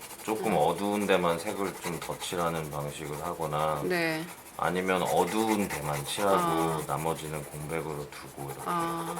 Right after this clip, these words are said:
Speaker 2: 그건 되게 좋은 것 같아요. 채색은 되게 아주 바람직하게 하네요.
Speaker 1: 아, 그래요?
Speaker 2: 네, 그러니까
Speaker 1: 그냥 멋대로 다 하고 있어요.
Speaker 2: 어, 이런 식으로 그냥 먼저 깔고,
Speaker 1: 네.
Speaker 2: 뭐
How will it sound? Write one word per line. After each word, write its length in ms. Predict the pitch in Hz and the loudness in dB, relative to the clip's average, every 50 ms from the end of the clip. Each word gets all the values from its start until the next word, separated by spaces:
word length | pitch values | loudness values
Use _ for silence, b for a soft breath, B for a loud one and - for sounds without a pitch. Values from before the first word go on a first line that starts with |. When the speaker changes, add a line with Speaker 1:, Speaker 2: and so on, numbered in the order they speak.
| 175 415 - - | -6 -6 -4 -2
Speaker 2:
그건 320 | - - 277 302 294 269 | 0 4 6 8 8 8
되게 180 | - 233 190 214 | 8 8 6 8
좋은 240 | - - 226 262 277 | 8 6 6 8 10
것 180 | 226 180 160 | 10 10 10
같아요. 320 | - - - 156 151 151 156 165 - - - - | 8 6 0 0 0 -2 -2 -4 -6 -8 -6 0
채색은 480 | - - 370 370 453 440 - 370 311 269 | 4 4 8 10 10 10 10 8 8 8
되게 240 | - 196 185 196 190 | 8 8 8 10 10
아주 200 | 165 156 156 170 | 10 8 6 4
바람직하게 600 | - 175 165 180 208 202 196 - 196 180 165 185 | 2 4 4 4 4 2 0 0 0 0 2 2
하네요. 240 | 214 220 196 180 - - - - - - | 2 2 2 2 0 -2 -4 -8 -10 -6
Speaker 1:
아, 160 | - - - - | -6 -6 -4 -6
그래요? 260 | - - - 78 85 - - | -4 -2 0 0 0 0 2
Speaker 2:
네, 320 | - 180 175 165 165 160 160 165 - | 2 2 2 2 2 0 -2 -6 -8
그러니까 360 | - - - - - - - | -6 2 6 8 8 8 8
Speaker 1:
그냥 160 | 80 73 73 | 6 4 2
멋대로 420 | 87 - - - - 120 107 104 90 | 4 4 4 6 6 6 6 6 4
다 200 | 82 85 78 78 | 4 4 6 8
하고 220 | 87 107 110 104 87 | 8 6 6 4 2
있어요. 380 | 76 - - - - - 175 | -2 -2 -4 -4 -2 0 0
Speaker 2:
어, 40 | - | 0
이런 360 | - - 220 226 247 262 277 285 | 2 2 4 6 6 6 6 4
식으로 800 | - 277 269 254 254 247 233 233 233 226 220 214 208 196 170 - - - - - - - | 4 2 2 2 4 8 10 12 12 12 12 12 10 8 6 2 -2 -6 -10 -12 -12 -8
그냥 400 | - - 190 190 185 180 170 160 170 - - | 0 4 6 8 8 8 6 2 0 -2 -2
먼저 320 | 175 175 175 170 180 175 | 0 0 0 0 -2 -2
깔고, 840 | 170 - - 302 320 311 269 247 254 269 254 220 175 151 139 147 165 - | 4 6 8 8 8 8 8 8 10 10 10 10 10 8 6 2 0 0
Speaker 1:
네. 140 | - - 139 - - - - - - - - - - - - - - - - - - - - - - B B B B B B B B B B B - - - - - | 0 4 6 6 4 4 2 -6 -10 -10 -8 -6 -6 -6 -6 -6 -10 -20 -20 -18 -18 -18 -6 -2 -2 B B B B B B B B B B B -20 -18 -16 -10 -8
Speaker 2:
뭐 340 | 202 196 175 175 - - - | -6 -4 -4 -4 -4 -6 -8